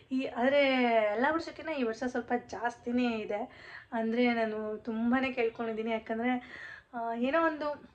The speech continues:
ನಾನ್ ನಿಮ್ ಹತ್ರ ಹೇಳ್ಕೊತೀನಿ ಗೈಸ್. ಎಲ್ಲ ಕಂಪ್ಲೀಟ್ ಆದ್ಮೇಲೆ ನಾನ್ ನಿಮ್ ಹತ್ರ ಹೇಳ್ಕೊಬೇಕು ಅಂತ ಅನ್ಕೊಂಡಿದೀನಿ. ಕಂಪ್ಲೀಟಾಗಿ ನಾನ್ ನಿಮ್ ಹತ್ರ ಶೇರ್ ಮಾಡ್ಕೊತೀನಿ. ಮ್, ಓಕೆ, ಎಲ್ಲರ ಜೀವನದಲ್ಲೂ ಈ ವರ್ಷ ಖುಷಿ ತರಲಿ ಅಂತ ಇದ್ರ, ಈ ವಿಡಿಯೋ ಮೂಲಕ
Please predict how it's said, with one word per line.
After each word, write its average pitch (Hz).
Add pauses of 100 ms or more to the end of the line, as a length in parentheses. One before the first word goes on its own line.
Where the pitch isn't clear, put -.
(160)
ನಾನ್ 247
ನಿಮ್ 240
ಹತ್ರ 226
ಹೇಳ್ಕೊತೀನಿ 226
ಗೈಸ್. 208
ಎಲ್ಲ 202 (240)
ಕಂಪ್ಲೀಟ್ 214
ಆದ್ಮೇಲೆ 247
ನಾನ್ 226
ನಿಮ್ 214
ಹತ್ರ 208
ಹೇಳ್ಕೊಬೇಕು 214
ಅಂತ 208
ಅನ್ಕೊಂಡಿದೀನಿ. 208 (400)
ಕಂಪ್ಲೀಟಾಗಿ 294
ನಾನ್ 269
ನಿಮ್ 226
ಹತ್ರ 220 (180)
ಶೇರ್ 233
ಮಾಡ್ಕೊತೀನಿ. 220 (840)
ಮ್, 254 (120)
ಓಕೆ, 277
ಎಲ್ಲರ 240
ಜೀವನದಲ್ಲೂ 247
ಈ 269
ವರ್ಷ 220
ಖುಷಿ 226
ತರಲಿ 226
ಅಂತ 220 (360)
ಇದ್ರ, 247
ಈ 262
ವಿಡಿಯೋ 233
ಮೂಲಕ 214